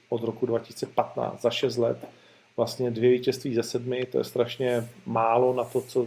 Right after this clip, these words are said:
dřív byl za zvíře. Eh, myslíš, že ještě má šanci nakopnout vlastně znovu nějakou šňůru, nebo že už to je taky pryč, že se to prostě posunulo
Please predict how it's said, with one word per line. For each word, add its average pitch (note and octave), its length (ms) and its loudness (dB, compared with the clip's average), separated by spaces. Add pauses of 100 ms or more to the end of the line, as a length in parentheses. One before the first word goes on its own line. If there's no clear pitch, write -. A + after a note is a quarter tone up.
(120)
dřív A#2 300 -4 (640)
byl A#2 320 4
za A#2 160 4
zvíře. A2+ 560 0 (880)
Eh, A2 880 0 (720)
myslíš, D3 460 -2
že G#3+ 80 4
ještě E3 360 4
má D#3 340 2
šanci C#3+ 480 -2
nakopnout D3+ 800 2 (160)
vlastně C3 420 -2
znovu B2+ 400 -2
nějakou C#3+ 320 0
šňůru, C3+ 300 2
nebo E3 320 2
že C3 140 2
už B2+ 160 0
to - 80 0
je B2+ 60 2
taky C3 300 -2
pryč, - 340 -4
že A#2 240 0
se B2+ 160 -4
to C3 120 0
prostě - 280 0
posunulo B2+ 720 0